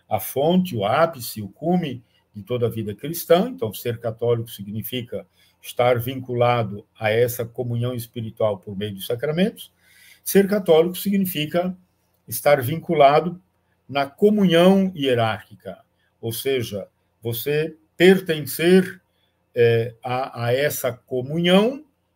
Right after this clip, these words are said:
hierarquicamente organizada, no sentido de, não apenas no sentido de obediência, mas no sentido de pertença, no sentido de comunhão nessa igreja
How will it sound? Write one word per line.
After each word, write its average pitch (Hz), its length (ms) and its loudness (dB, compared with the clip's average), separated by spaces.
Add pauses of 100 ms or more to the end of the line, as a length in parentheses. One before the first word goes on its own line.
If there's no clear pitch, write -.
(160)
hierarquicamente 139 1040 0
organizada, 117 800 -6 (500)
no 113 120 -10
sentido 123 520 -8
de, 113 380 -2 (400)
não 147 220 -2
apenas 135 420 -4
no 120 100 -8
sentido 120 460 -8
de 120 380 -8
obediência, 113 1000 -4 (400)
mas 113 240 -2
no 127 80 -8
sentido 131 540 -8
de 143 300 -6 (260)
pertença, 156 680 2
no 95 120 -10
sentido 123 440 -10
de 139 240 -14
comunhão 185 760 2 (1040)
nessa 156 600 6
igreja 143 680 -2